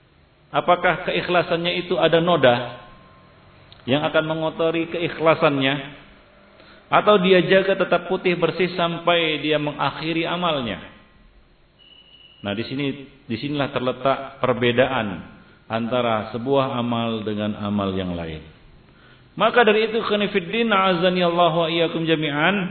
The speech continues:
ikhlas sebagaimana akhlak. Ikhlas sebagaimana akhlak itu bisa dilatih. Ada latihan ikhlas.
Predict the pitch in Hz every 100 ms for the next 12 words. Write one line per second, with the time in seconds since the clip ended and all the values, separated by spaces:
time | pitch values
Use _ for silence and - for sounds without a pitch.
0 | - - - _ _ _ _ _ _ _
1 | _ _ _ _ _ _ _ _ 190 180
2 | 226 262 254 269 - - - _ - 180
3 | 180 202 226 247 220 190 185 - - 170
4 | 165 147 139 139 - - - _ _ _
5 | _ _ _ _ _ - 190 196 220 226
6 | 240 247 - - - - - 196 190 175
7 | 196 214 240 226 196 156 160 - 170 151
8 | 147 147 - - - - _ _ _ _
9 | _ - 180 233 214 170 160 165 165 104
10 | 104 95 - - - - _ _ _ _
11 | _ _ _ _ - 147 190 170 151 143
12 | 143 139 127 107